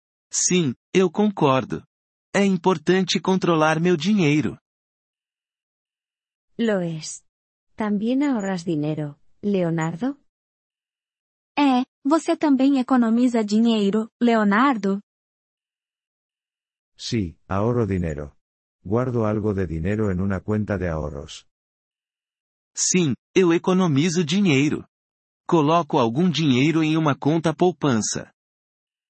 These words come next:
Speaker 2: Me alegra escuchar eso. Ahorrar dinero también es parte del presupuesto.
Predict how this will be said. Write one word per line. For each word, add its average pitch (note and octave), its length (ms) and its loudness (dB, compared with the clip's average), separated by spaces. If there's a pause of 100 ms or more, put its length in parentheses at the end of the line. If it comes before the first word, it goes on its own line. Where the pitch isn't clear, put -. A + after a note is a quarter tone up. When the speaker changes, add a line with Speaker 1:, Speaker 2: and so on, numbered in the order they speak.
(1200)
Speaker 2:
Me A#3+ 240 -2
alegra C4+ 440 -2
escuchar F3+ 520 -6
eso. D3 400 -10 (600)
Ahorrar A3+ 520 -4
dinero G#3 460 -2
también G3 480 -2
es G3 160 -4
parte G3+ 360 -6
del E3+ 200 -2
presupuesto. D#3+ 880 -6